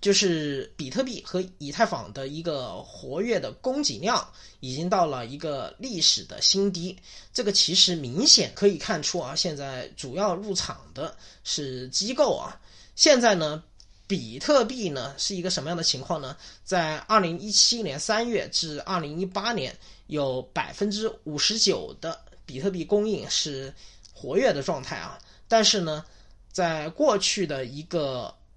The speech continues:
熊市里面啊，在过去的一年里面，只有百分之三十点一二的比特币这样的一个供应量在进行交易。以太坊在二零一六年七月到二零一七年之间呢，有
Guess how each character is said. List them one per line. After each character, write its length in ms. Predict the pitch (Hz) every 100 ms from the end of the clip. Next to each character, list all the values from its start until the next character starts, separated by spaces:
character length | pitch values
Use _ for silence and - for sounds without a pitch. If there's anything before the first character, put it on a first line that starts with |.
| -
熊 360 | - 135 120 185
市 180 | 285
里 140 | 208 123
面 220 | 151 -
啊， 200 | - - - -
在 100 | -
过 200 | 147 196
去 120 | 190
的 120 | 165 147
一 160 | 160
年 200 | 127 120
里 80 | 160
面， 200 | 135 135
只 100 | 151
有 100 | 151
百 200 | 139 101
分 100 | 147
之 100 | 165
三 280 | 170 190 202
十 240 | - 135
点 360 | 131 147 107 - -
一 120 | 180
二 220 | - 269 196
的 80 |
比 180 | 135 113
特 140 | 123 175
币 240 | 160 - - - - - -
这 120 | 165
样 160 | 139
的 60 | 135
一 120 | 131
个 180 | 147 135
供 280 | 160 196 214
应 140 | 180
量 200 | 214 220 - -
在 320 | - 139 123 127
进 200 | 160 143
行 180 | 131
交 300 | 131 180 202
易。 180 | 196 - - -
以 140 | 165
太 160 | 185 294
坊 400 | - 160 - 160
在 160 | 202 170 -
二 160 | 214 214
零 180 | 160 190
一 120 | 226
六 200 | 247 202
年 160 | 147
七 280 | 165 - 208
月 180 | 196 156
到 200 | 170 156
二 180 | - 185
零 160 | 165 -
一 140 | 202
七 260 | - - 240
年 240 | 147 139
之 160 | - 156
间 220 | 175 180
呢， 160 | 156 - - -
有 180 | 147